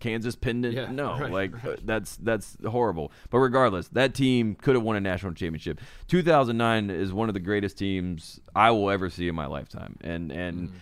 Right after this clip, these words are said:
Speaker 1: I have such a reverence for that team and what they were able to put together, especially given the fact that what happened to them in two thousand eight, getting blown out by Kansas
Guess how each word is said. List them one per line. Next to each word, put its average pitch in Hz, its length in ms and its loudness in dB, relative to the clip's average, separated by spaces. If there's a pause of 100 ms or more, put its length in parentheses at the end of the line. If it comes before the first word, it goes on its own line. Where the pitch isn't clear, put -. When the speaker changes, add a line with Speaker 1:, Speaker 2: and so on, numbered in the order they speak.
(260)
Speaker 1:
I 117 140 6
have 110 560 6
such 123 280 2
a 101 80 2
reverence 95 460 2
for 92 160 -4
that 92 260 2
team 101 440 -2
and 85 120 -4
what 95 160 2
they 98 140 2
were 95 80 4
able 92 160 0
to 85 60 -4
put 104 200 -2
together, 95 320 2
especially 104 460 0
given 95 300 2
the 92 80 -2
fact 98 260 2
that 90 200 -2 (120)
what 98 200 2
happened 104 320 4
to 85 60 -4
them 85 200 -4
in 85 60 -6
two 87 120 -10
thousand 85 380 0
eight, 82 240 -4
getting 90 200 -2
blown 95 300 -2
out 90 180 0
by 87 140 2
Kansas 82 520 -4